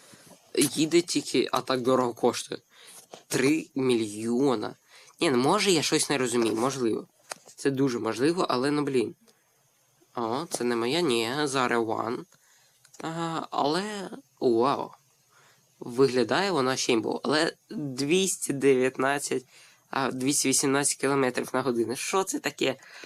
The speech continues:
Що це за нубаська точила? Що таке? Що це таке? Так. Поїхали. Так. М, щось мою тачку ще не хочуть продавати. Коли вона там буде ще? Давайте подивимось. Так, ох ти, є.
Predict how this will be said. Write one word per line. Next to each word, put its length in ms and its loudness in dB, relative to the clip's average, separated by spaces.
Що 300 0
це 200 -2
за 80 -2
нубаська 480 0
точила? 500 -2
Що 560 2
таке? 420 -6
Що 280 0
це 160 -4
таке? 480 -2
Так. 320 2
Поїхали. 680 -2
Так. 500 -4
М, 320 -2
щось 300 0
мою 200 4
тачку 380 -2
ще 160 2
не 80 2
хочуть 320 -4
продавати. 400 -2
Коли 180 2
вона 160 0
там 220 -4
буде 260 -4
ще? 200 -12
Давайте 280 0
подивимось. 600 -2
Так, 320 -6
ох 120 -8
ти, 120 -12
є. 220 -8